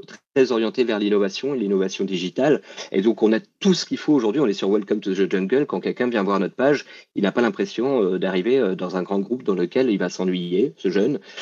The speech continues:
Donc voilà, on a tout ce qu'il faut, on a tous les ingrédients, en fait, pour dire aux jeunes, « Mais venez chez nous parce que vous avez des beaux challenges. » Et comme ça intéresse les jeunes,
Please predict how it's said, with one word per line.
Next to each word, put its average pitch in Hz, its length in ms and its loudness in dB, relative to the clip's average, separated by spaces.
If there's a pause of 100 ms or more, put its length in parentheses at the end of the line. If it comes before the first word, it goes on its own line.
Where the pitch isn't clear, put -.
(120)
Donc 131 140 6
voilà, 131 220 6
on 127 100 4
a 117 80 2
tout - 100 -8
ce 196 60 -6
qu'il - 100 -4
faut, 190 140 0
on 170 60 2
a 127 60 0
tous - 220 -10
les 196 160 4
ingrédients, 151 400 -2
en 143 60 -6
fait, 147 340 -2
pour 107 260 -2
dire 127 160 -2
aux 117 100 2
jeunes, « 131 220 0
Mais 98 100 -2
venez 160 200 2
chez 139 160 -2
nous 139 180 0 (260)
parce - 120 -8
que - 80 -2
vous 117 160 2
avez 104 160 2
des 98 120 4
beaux 127 200 2
challenges. » 135 560 -2
Et - 220 -2
comme 190 260 6
ça 139 160 0
intéresse 120 460 0
les 101 80 2
jeunes, 98 280 2